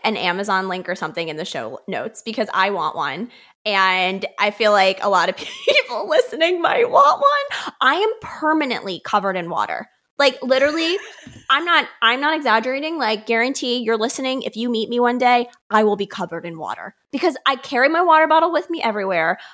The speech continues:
Speaker 1: I'm constantly refilling it. I'm terrible at tightening the lid, and I, I leak water all over our car. Like,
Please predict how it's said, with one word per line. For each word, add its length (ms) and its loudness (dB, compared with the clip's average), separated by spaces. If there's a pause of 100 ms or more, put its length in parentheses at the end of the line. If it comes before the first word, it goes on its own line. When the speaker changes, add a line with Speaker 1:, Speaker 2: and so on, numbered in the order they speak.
(140)
Speaker 1:
I'm 200 -2
constantly 500 0
refilling 440 -2
it. 200 0
I'm 160 -2
terrible 520 2
at 120 0
tightening 400 -2
the 80 0
lid, 420 0
and 140 -2
I, 200 0 (100)
I 100 0
leak 420 -4
water 440 4
all 240 0
over 200 2
our 200 4
car. 500 0 (340)
Like, 200 0